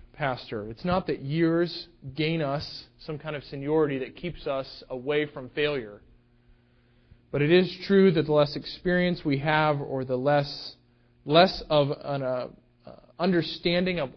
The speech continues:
all that will be brought to us in the form of temptation as leaders in the church,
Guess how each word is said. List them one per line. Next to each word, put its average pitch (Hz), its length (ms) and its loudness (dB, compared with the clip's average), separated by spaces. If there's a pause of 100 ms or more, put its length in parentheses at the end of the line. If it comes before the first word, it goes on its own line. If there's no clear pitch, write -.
all 165 320 4
that 160 140 -2
will 139 120 -6
be 131 100 -4
brought 147 360 -2
to 160 160 -4
us 160 180 -6
in 131 60 -10
the 123 80 -14
form 135 200 -8
of 123 140 -10
temptation 165 720 -4 (960)
as 120 140 -16 (100)
leaders 156 360 -2
in 131 240 -12
the 131 100 -10
church, - 640 -6